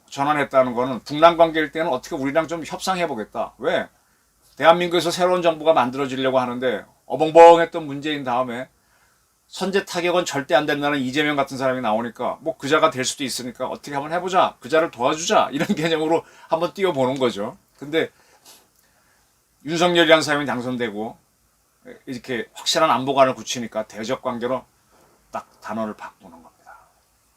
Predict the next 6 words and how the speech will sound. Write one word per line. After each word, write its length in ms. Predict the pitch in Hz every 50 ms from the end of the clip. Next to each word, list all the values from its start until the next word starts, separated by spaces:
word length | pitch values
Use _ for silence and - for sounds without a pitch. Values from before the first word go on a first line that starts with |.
| _ _ _ _ _ _ _ _ _ _ _ _ _ _ _ _ _ _ _ _ _ _ - -
이렇게 400 | 151 165 - 185 190 175 165 160 - -
하고 220 | - - - 147
난 180 | 143 131 120 120
다음에는 440 | 117 120 120 120 110 107 117 131 - _ _ _ _ _ - _
적을 280 | - - 156 175 180 180
정한다면은 720 | 175 170 160 156 156 143 147 143 139 139 147 165 165